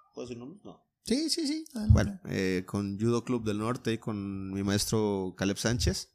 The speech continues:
Speaker 1: Eh, competimos, empezamos a tocar puertas. Me gustó la competencia, creo que ya, ya, ya a esas alturas. Años después llegó Orizaba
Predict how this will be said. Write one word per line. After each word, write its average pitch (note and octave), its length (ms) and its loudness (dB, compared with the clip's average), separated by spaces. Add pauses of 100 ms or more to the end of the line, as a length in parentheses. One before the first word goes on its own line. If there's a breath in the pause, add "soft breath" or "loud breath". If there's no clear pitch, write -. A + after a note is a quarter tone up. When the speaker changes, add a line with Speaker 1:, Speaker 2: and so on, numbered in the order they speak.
(880 loud breath)
Speaker 1:
Eh, F2+ 720 -2 (1040)
competimos, A#2+ 1120 4
empezamos G2+ 480 -2
a F#2 80 0
tocar G2 280 4
puertas. C#3 380 4
Me A2+ 100 2
gustó A2 320 2
la B2 140 2
competencia, A2+ 680 -10
creo A2 200 -12
que G#2+ 460 -2
ya, G2+ 320 -2
ya, G2+ 460 -2
ya G2+ 140 0
a G2+ 40 2
esas A2 300 -2
alturas. B2+ 640 -4 (2250 loud breath)
Años A2+ 300 0
después A2+ 380 0
llegó A#2 220 0
Orizaba D3 600 4